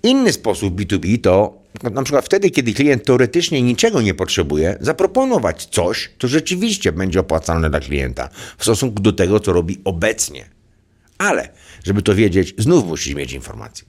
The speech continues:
jak najbardziej wiarygodne ze środka firmy. Rzeczywiście polepszające biznes klienta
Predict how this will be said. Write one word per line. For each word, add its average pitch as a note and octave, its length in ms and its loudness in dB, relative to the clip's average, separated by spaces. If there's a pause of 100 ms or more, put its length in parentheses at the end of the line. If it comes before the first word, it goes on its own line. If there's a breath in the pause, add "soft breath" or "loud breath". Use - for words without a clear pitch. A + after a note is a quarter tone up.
jak C3+ 180 -6
najbardziej F#2+ 500 -6
wiarygodne D#2+ 560 -6 (420)
ze F2+ 140 -4
środka D2 340 -8
firmy. B1+ 340 -14 (960 loud breath)
Rzeczywiście A2 680 0
polepszające D2+ 680 -6
biznes C#2+ 380 -10
klienta D2 540 -6